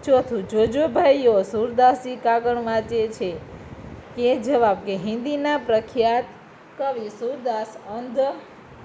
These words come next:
હતા, તેથી અંધજનોને સૂરદાસ કહેવાનો રિવાજ છે. રંગલો એમ કહેવા માંગે છે કે આંધળો માણસ કાગળ વાંચે છે. પ્રશ્ન નંબર ત્રણ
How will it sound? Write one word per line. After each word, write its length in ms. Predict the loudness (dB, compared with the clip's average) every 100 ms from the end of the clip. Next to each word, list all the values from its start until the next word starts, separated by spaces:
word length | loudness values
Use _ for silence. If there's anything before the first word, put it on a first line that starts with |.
| -20 -20 -20 -8
હતા, 360 | -4 -2 -2 -4
તેથી 440 | -4 -4 -4 -6
અંધજનોને 920 | -6 -6 -4 -6 -2 -2 -2 -6 -6 -8
સૂરદાસ 520 | -4 -4 -2 -2 -4 -6
કહેવાનો 580 | -6 -6 -6 -8 -6 -6
રિવાજ 400 | -6 -4 -4 -4
છે. 360 | -4 -2 -2 -4 -12 -20 -20 -16 -4
રંગલો 440 | -2 0 0 0
એમ 300 | 0 -2 -4
કહેવા 460 | -4 -4 -4 -2 -2
માંગે 440 | -2 -4 -2 -2
છે 180 | -2 -8
કે 140 | -8 -8
આંધળો 480 | -6 -2 4 4
માણસ 420 | 2 -4 -4 -6 -6
કાગળ 380 | -6 -2 0 0
વાંચે 580 | 0 -4 -4 0 0 -2 -10 -20 -20 -20 -18
છે. 300 | 0 2 2 -2 -16 -12
પ્રશ્ન 400 | -10 -8 -6 -6
નંબર 380 | -2 2 2 2 -6 -16 -20 -20 -20 -10
ત્રણ 300 | -2 0 0